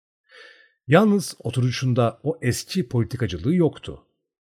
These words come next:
Neşesi yapmacık değildi. İçinden geldiği belli oluyordu.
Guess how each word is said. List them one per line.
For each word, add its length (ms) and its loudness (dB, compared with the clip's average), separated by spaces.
Neşesi 600 -4
yapmacık 540 -6
değildi. 460 -12
İçinden 540 4
geldiği 420 0
belli 260 2
oluyordu. 480 -6